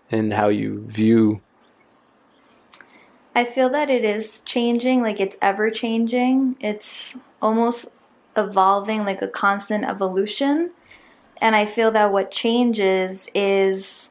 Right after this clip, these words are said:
Speaker 2: the way my brain works and the way I see it is, like, let's say you start here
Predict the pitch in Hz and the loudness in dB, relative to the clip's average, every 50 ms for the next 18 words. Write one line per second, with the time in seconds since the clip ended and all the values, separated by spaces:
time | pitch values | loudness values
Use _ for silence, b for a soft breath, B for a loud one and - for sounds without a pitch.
0 | _ _ _ _ _ _ _ _ _ _ _ _ _ _ _ _ _ _ _ _ | _ _ _ _ _ _ _ _ _ _ _ _ _ _ _ _ _ _ _ _
1 | _ _ _ _ _ - 220 240 233 240 233 247 254 262 262 247 220 226 214 220 | _ _ _ _ _ -2 2 6 8 8 8 8 6 6 4 2 2 0 -2 -2
2 | 220 214 214 208 208 208 214 208 - - 214 208 196 190 196 196 190 185 185 185 | -2 0 0 0 0 0 0 -2 -4 -4 -2 -2 0 2 2 2 2 2 0 -2
3 | - - - 196 196 202 220 226 220 220 - - 202 196 202 208 190 190 190 190 | -6 -4 -2 -2 0 2 2 0 0 -2 -4 -6 -6 -4 -2 0 0 0 0 0
4 | 202 196 190 - - - 208 208 208 208 202 196 196 - - 190 180 - - - | -2 -4 -4 -4 -4 -4 -2 -2 -2 -2 -4 -6 -6 -4 -2 -2 -2 -2 -2 -4
5 | 190 175 - - - - 214 | -4 -2 -2 -2 -4 -6 -8